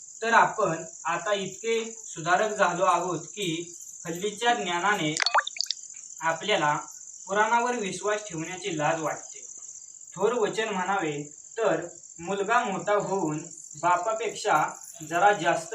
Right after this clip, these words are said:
शिकला की, की त्याला वाटते, "मी या गावंढळ बापाचे कसे ऐकू? त्यापासून माझा काय फायदा होणार?" तसेच आत्मसंशोधनाचे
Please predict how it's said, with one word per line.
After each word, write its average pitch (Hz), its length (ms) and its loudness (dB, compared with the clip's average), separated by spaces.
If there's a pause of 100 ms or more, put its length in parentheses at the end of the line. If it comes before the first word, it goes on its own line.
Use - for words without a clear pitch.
शिकला 185 460 2 (420)
की, 202 100 -2 (960)
की 202 380 -6 (540)
त्याला 170 240 4
वाटते, 170 760 2
"मी 202 360 -2
या 190 320 6 (420)
गावंढळ 170 400 2
बापाचे 185 800 0 (280)
कसे 185 200 -4
ऐकू? 156 360 -2 (1080)
त्यापासून 220 720 2 (240)
माझा 190 300 2
काय 196 400 6
फायदा 165 240 0
होणार?" 147 460 -4 (760)
तसेच 185 400 -2 (120)
आत्मसंशोधनाचे 214 1500 0